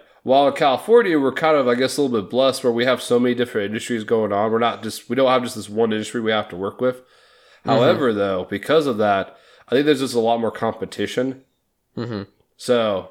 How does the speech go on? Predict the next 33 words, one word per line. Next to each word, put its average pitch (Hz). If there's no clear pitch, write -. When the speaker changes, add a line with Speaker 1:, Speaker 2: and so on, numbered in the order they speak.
Speaker 1:
'cause 131
in 123
California, 143
there's 127
not 156
really 156
a 131
lot 117
of -
towns 120
that 117
are 107
left 104
over 107
where 104
they're 101
dedicated 104
to 98
one 101
thing, 104
for 101
example, 101
like 92
lumber 95
or 90
just -
electricity, 101
you 101
know, 101
development, 98
you 107
know, 101
or 98